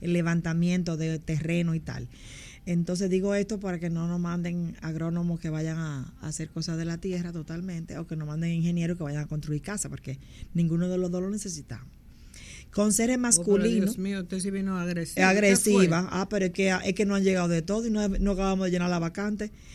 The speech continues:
Speaker 1: Conserje masculino, auxiliares de producción a nivel general, o sea, que sepa hacer bizcocho, pero que pueda hacer salado y que tenga una disposición de aprendizaje, digamos, ¿verdad?
Speaker 2: Un con todo.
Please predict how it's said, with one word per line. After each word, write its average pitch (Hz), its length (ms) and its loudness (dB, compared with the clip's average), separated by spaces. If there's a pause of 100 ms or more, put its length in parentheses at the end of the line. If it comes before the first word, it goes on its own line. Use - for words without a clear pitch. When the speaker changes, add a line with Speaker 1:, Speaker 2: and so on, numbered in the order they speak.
(260)
Speaker 1:
Conserje 226 480 4
masculino, 226 920 4 (200)
auxiliares 190 520 2
de 214 120 -2
producción 196 680 0
a 175 60 -2
nivel 170 260 0
general, 175 600 -2 (480)
o 170 80 -2
sea, 175 160 0
que 170 100 -4
sepa 170 240 -2
hacer 208 180 -2
bizcocho, 214 580 -2
pero 175 180 -6
que 160 80 -10
pueda 151 120 -6
hacer 156 200 -6
salado 185 500 -4
y 170 60 0
que 160 120 -6
tenga 160 540 -4
una 165 180 -2
disposición 165 520 -4
de 165 80 -2
aprendizaje, 151 680 -4
digamos, 139 380 -4
¿verdad? 202 220 -6
Speaker 2:
Un 208 100 -2
con 202 260 -4
todo. - 100 -16